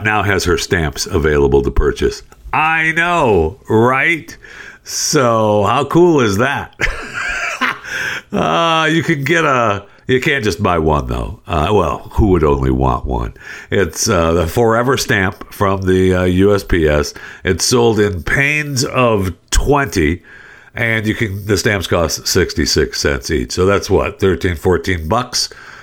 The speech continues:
uh, for the pane of Ruth Bader Ginsburg stamps. And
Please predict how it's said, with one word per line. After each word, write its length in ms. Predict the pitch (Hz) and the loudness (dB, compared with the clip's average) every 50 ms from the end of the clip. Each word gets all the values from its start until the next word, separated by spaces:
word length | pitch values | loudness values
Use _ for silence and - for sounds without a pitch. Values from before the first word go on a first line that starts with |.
| - - _ | -20 -20 _
uh, 280 | - 92 92 92 90 87 | -6 -2 -2 0 0 -2
for 200 | - - 95 92 | 0 0 2 2
the 100 | 87 87 | 2 0
pane 480 | - 104 101 95 95 95 95 95 101 | 0 -2 0 0 0 0 -2 -2 -4
of 580 | - - 107 87 85 85 82 82 78 76 76 76 | -4 -4 0 0 2 2 2 0 0 -2 -2 0
Ruth 280 | 85 92 95 92 - - | 2 2 2 2 0 0
Bader 320 | 98 95 92 82 87 85 76 | 2 2 2 2 2 0 2
Ginsburg 580 | 80 90 90 85 80 78 76 95 92 90 76 | 0 -2 -2 -2 -6 -2 0 0 0 0 -2
stamps. 500 | - - - 92 90 92 92 87 82 - | -4 -4 -2 -2 0 -2 -2 -4 -4 -4
And 300 | 85 73 69 65 69 87 | -4 -4 -4 -6 -8 -10